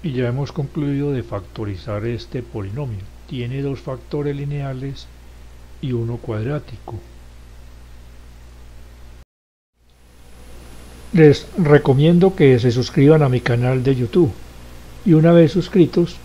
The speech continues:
hagan clic sobre la campanita para que a su correo electrónico les llegue una notificación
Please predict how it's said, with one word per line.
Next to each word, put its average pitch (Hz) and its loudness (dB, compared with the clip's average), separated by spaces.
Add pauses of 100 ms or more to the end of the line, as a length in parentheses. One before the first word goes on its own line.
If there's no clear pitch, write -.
(340)
hagan 156 4
clic 160 0
sobre 165 4
la 160 4
campanita 165 0 (920)
para 127 4
que 131 0 (100)
a 131 -2
su - -6
correo 131 2
electrónico 160 0 (340)
les 131 0
llegue 135 4
una 151 2
notificación 160 0